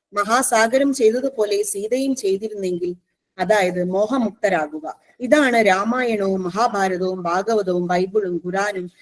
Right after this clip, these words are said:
മാനവരാശിയുടെ സർവ്വ വേദഗ്രന്ഥങ്ങളും ഉത്ബോധിപ്പിക്കുന്നത്. ഓരോ മതവും അതിൽ ആകൃഷ്ടരായവരെ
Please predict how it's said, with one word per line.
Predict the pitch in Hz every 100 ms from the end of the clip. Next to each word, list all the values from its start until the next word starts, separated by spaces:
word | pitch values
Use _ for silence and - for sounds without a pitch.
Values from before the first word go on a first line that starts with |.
| _ -
മാനവരാശിയുടെ | 202 240 302 269 233 226 226 214
സർവ്വ | 208 190 220 277
വേദഗ്രന്ഥങ്ങളും | 214 226 277 208 190 185 175 175
ഉത്ബോധിപ്പിക്കുന്നത്. | 180 180 202 220 - - 156 - - - _ _ _ 233
ഓരോ | 262 294 370
മതവും | 311 254 262 277
അതിൽ | 220 220 247
ആകൃഷ്ടരായവരെ | 214 220 269 - 302 269 220 214 208